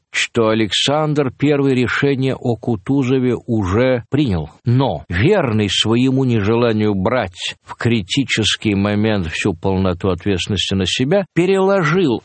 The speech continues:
эту ответственность на членов чрезвычайного комитета.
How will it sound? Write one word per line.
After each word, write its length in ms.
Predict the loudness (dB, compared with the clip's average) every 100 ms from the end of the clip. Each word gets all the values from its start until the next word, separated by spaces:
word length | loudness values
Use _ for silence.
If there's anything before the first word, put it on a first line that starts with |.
| -2
эту 460 | 0 0 0 0 2
ответственность 1300 | 0 0 2 2 0 -4 -2 0 0 0 -2 -6 -2
на 440 | 2 2 2 0
членов 680 | -2 0 2 2 2 0 -2
чрезвычайного 1000 | -2 0 0 0 -2 0 2 2 0 0
комитета. 960 | -2 -2 -2 -4 -6 -8 -8 -12 -18